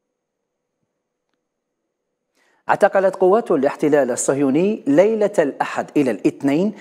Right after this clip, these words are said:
ستة وخمسين فلسطينيا من أنحاء متفرقة في الضفة الغربية.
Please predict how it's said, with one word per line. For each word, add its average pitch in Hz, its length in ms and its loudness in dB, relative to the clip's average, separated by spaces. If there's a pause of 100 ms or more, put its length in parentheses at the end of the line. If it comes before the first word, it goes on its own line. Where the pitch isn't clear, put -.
(220)
ستة 208 500 0
وخمسين 175 580 -2
فلسطينيا 143 840 -2
من 131 180 -2
أنحاء 131 400 -4
متفرقة 151 800 -2 (280)
في - 80 4
الضفة 135 800 -2
الغربية. 123 580 -2